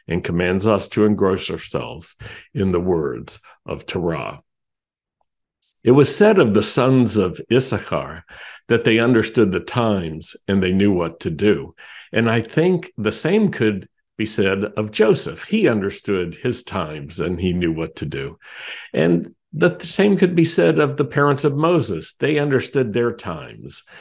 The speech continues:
and they knew what to do. And I think the same could be said of Moses himself. He understood his times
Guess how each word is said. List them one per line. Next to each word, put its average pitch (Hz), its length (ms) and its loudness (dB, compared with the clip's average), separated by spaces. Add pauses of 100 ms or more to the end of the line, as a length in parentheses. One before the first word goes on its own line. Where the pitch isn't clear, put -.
(140)
and 98 160 2
they 98 120 4
knew 92 180 2
what 82 260 -4
to - 80 -8
do. 85 220 -2
And 87 100 -4
I 90 100 -4
think 107 380 0 (260)
the 92 80 -4
same 101 340 0
could 95 220 -2
be 90 340 -6 (160)
said 92 300 0
of 82 140 -6
Moses 87 500 -2
himself. 82 600 -6
He 147 200 4
understood 82 600 -2
his - 220 -8
times 73 600 -10